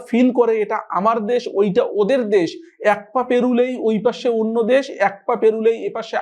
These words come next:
আমার দেশ। এই যে আমার আর তোমারের এই যে ব্যাপারটা, এই জাতীয়তাবাদ সবচেয়ে বেশি ধারণ করে সীমান্তের লোকেরা। ধর্মীয় রাজনীতির একটা গ্রহণযোগ্যতা রয়েছে এই অঞ্চলগুলোতে, কারণ নানা রকমভাবে প্রাকৃতিক দুর্যোগ সহ নানান বিষয়ে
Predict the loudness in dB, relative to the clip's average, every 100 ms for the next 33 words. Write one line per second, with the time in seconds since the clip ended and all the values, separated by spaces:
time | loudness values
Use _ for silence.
0 | -2 0 2 2 0 -4 -4 -10 -20 0
1 | 2 4 2 2 0 -2 -4 -2 0 0
2 | -2 -4 -6 -4 0 2 2 0 0 2
3 | 2 -2 -2 -2 0 0 -2 -2 -2 -2
4 | -8 0 2 2 2 0 0 0 0 2
5 | 0 -2 -10 -2 -2 -2 -2 0 0 0
6 | -2 -2 -2 0 2 2 2 0 0 2
7 | 2 2 0 -2 -2 -6 _ -20 -4 2
8 | 4 2 2 0 2 0 -2 -6 -4 -2
9 | 0 -2 0 0 0 0 0 -2 0 -2
10 | 0 0 0 0 2 0 0 -2 0 2
11 | 2 0 -2 -6 -8 -6 0 2 2 0
12 | -2 0 0 0 0 -2 0 0 0 -2
13 | -2 -2 -2 -2 -2 -2 -2 -2 0 0
14 | 2 2 4 2 0 -4 -6 -2 -2 -2
15 | -4 -2 0 0 -2 0 2 0